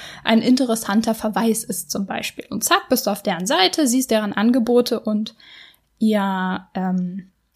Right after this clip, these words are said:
ihr Spam hat sozusagen funktioniert.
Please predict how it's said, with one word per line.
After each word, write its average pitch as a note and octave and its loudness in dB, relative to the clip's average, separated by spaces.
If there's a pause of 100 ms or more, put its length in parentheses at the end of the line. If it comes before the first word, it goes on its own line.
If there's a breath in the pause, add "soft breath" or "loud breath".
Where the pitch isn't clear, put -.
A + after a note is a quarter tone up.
ihr G#3+ 4
Spam B3 4 (260)
hat A#3 0
sozusagen G#3+ 2
funktioniert. G#3+ 2